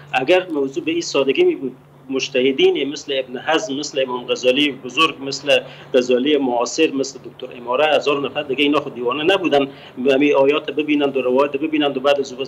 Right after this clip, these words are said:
بیان بگن که موسیقی درست هم هست و به تایید از اون کتاب بنویسند و بحث فقهی کنند. مس-، در مسائل که قطعی باشه، قطعی الثبوت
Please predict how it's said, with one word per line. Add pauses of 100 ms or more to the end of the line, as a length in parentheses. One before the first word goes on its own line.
بیان
بگن
که
موسیقی
درست
هم
هست
و
به
تایید
از
اون
کتاب
بنویسند
و
بحث
فقهی
کنند. (400)
مس-، (160)
در
مسائل
که (120)
قطعی
باشه، (220)
قطعی
الثبوت